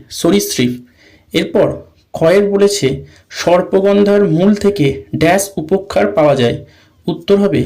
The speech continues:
রেসারপিন। এরপর একের দুই বলেছে সত্য বা মিথ্যা নির্বাচন করো। ক, মুখ্য জোয়ারের বারো ঘন্টা ছাব্বিশ মিনিট পরে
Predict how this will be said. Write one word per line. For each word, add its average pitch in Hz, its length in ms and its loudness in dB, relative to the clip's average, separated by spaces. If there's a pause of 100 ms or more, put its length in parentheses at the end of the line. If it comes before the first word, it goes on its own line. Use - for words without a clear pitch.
(360)
রেসারপিন। 147 640 0 (560)
এরপর 180 280 0 (200)
একের 156 360 0
দুই 170 200 -2
বলেছে 202 400 0 (300)
সত্য - 380 -4 (100)
বা 208 180 2
মিথ্যা 175 300 -2
নির্বাচন 156 560 2
করো। 143 240 0 (600)
ক, - 60 -2 (960)
মুখ্য 156 480 -2 (100)
জোয়ারের 180 440 2 (440)
বারো 143 240 2
ঘন্টা 208 400 2 (320)
ছাব্বিশ 156 520 -4
মিনিট 202 320 2
পরে 160 240 2